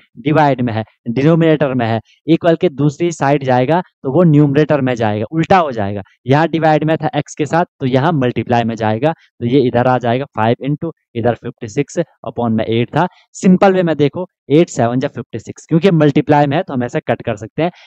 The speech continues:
And five into seven है, तो five into seven सबको पता है sir कितना हो जाएगा, थर्टी फ़ाइव हो जाएगा।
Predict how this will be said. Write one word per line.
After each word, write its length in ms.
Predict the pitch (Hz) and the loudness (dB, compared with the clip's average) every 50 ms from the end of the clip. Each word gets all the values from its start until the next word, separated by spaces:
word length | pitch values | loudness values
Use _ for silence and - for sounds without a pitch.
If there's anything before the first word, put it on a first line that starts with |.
| _ _ | _ _
And 160 | 117 120 - - | -8 -8 -2 0
five 300 | 131 127 147 160 - 147 | 2 4 4 2 2 -2
into 260 | 147 139 - 131 - | -4 -4 -4 -6 -4
seven 340 | - 117 120 127 139 143 160 | -2 -2 -2 0 0 0 0
है, 80 | 185 | 0
तो 340 | 185 - _ _ _ - 110 | -2 -4 _ _ _ -18 -8
five 280 | - 127 127 135 139 143 | -2 0 0 2 2 0
into 180 | 143 131 131 117 | -2 -2 -2 -2
seven 260 | 131 120 123 131 131 - | -2 -2 -2 -2 -4 -4
सबको 260 | 147 147 - _ 147 | -6 -6 -6 _ -10
पता 220 | 127 127 113 - 117 | -8 -6 -4 -2 -2
है 60 | 110 | -2
sir 160 | - 127 120 | -4 -8 -10
कितना 260 | - 120 - 113 113 | -10 -12 -10 -10 -10
हो 100 | 110 110 | -10 -6
जाएगा, 300 | 104 107 107 117 131 151 - - _ _ _ _ - | -4 -2 -2 -2 -2 -4 -6 -8 _ _ _ _ -4
थर्टी 200 | 123 123 - 113 | -4 -4 -4 -6
फ़ाइव 280 | - 107 104 107 101 | -4 -2 -2 -2 -2
हो 80 | 107 110 | -4 -6
जाएगा। 340 | 101 107 101 107 113 143 156 | -4 -2 -4 -2 -2 -4 -6